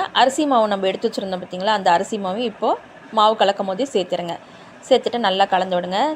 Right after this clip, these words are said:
தேவைப்பட்டதுன்னா நம்ம இன்னும் கொஞ்சம் வெல்லம் தண்ணி வச்சிருக்கோம் பார்த்தீங்களா, அதையும் சேர்த்து கலக்குங்க. அப்படி இல்ல, தேவைப்படலைன்னா நீங்க தண்ணி கூட சேர்த்திக்கலாம். வாயில வச்சு பாருங்க, இனிப்பு கம்மியா இருந்ததுன்னா நீங்க சேர்த்திக்கலாம். எனக்கு கரெக்டா இருக்கனால சேர்த்திக்கிட்டேன். ஒரு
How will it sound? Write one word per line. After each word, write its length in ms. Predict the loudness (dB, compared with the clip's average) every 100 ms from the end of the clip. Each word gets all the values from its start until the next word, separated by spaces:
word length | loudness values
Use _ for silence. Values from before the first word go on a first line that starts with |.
| 2
தேவைப்பட்டதுன்னா 800 | 4 6 6 4 0 0 0 0 0 -2 -14 -18 -4
நம்ம 160 | 0 2
இன்னும் 180 | 2 2
கொஞ்சம் 300 | 0 2 2
வெல்லம் 320 | 2 0 0
தண்ணி 180 | -2 -2
வச்சிருக்கோம் 380 | -6 -8 -8 -6
பார்த்தீங்களா, 340 | -6 -6 0 2 2
அதையும் 280 | 2 0 0
சேர்த்து 240 | -2 -2 0
கலக்குங்க. 380 | 0 0 -2 -2 -2 -4 -6 -6
அப்படி 220 | -2 -2 0
இல்ல, 180 | 2 2 2 2
தேவைப்படலைன்னா 840 | 2 0 0 2 2 2 2 2 2 0
நீங்க 160 | -2 0
தண்ணி 260 | 0 0 -4 -2
கூட 120 | -2 -2 -4 -16 -20 -20 -20 0
சேர்த்திக்கலாம். 500 | 0 0 -4 -4 -6 -8 0
வாயில 260 | 2 4 2
வச்சு 160 | -2 0
பாருங்க, 260 | 0 2 -2 -2
இனிப்பு 260 | -4 -6 -4
கம்மியா 260 | -4 0 0 0
இருந்ததுன்னா 380 | -2 -2 -2 -4
நீங்க 140 | -4 -4
சேர்த்திக்கலாம். 380 | -6 -4 -4 -2
எனக்கு 180 | -2 0
கரெக்டா 260 | 0 2 2
இருக்கனால 340 | 2 -2 -6 -4
சேர்த்திக்கிட்டேன். 460 | -6 -6 -6 -4 -4 0
ஒரு 100 | 0